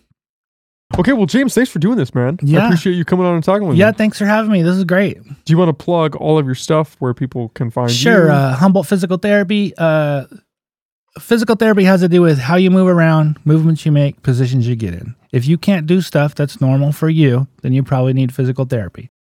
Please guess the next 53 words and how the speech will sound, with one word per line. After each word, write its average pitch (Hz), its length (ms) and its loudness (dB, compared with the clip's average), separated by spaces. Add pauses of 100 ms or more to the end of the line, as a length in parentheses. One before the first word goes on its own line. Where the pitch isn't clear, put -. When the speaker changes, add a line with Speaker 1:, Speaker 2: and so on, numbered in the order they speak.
Speaker 2:
So - 120 -4
you 147 60 2
come 196 220 4
see 208 240 2
us 180 280 2
and 151 100 2
we're 147 120 2
gonna 160 180 2
figure 147 220 0
out 143 180 0
why. 113 420 0
Is 113 160 -2
it - 180 -6
pain 160 320 2
or 123 100 0
stiffness 143 460 -4
or 127 60 -2
whatever 139 260 2
it 156 60 0
is? 147 160 0
We're 135 80 -2
gonna 127 100 0
try 135 160 -4
and 143 80 -2
get 123 100 -6
rid 170 120 0
of 156 80 2
that. 123 240 -4 (420)
And 131 80 0
then 135 100 4
we're 131 100 4
gonna 139 200 4
remind 160 640 4
your 139 220 -2
body 131 300 0
what 139 200 -2
normal 135 360 2
is. 92 280 -12 (360)
Without 151 320 0
looking, 170 320 0
I 135 120 -2
can 143 120 -4
touch 143 280 0
the - 60 -20
tip 151 160 -2
of 139 60 -2
my 123 140 0
toe. 160 540 2 (960)
Speaker 1:
Tip 165 140 2
of 135 40 0
your 123 120 0
Speaker 2:
Or 123 40 0
m-, 127 60 4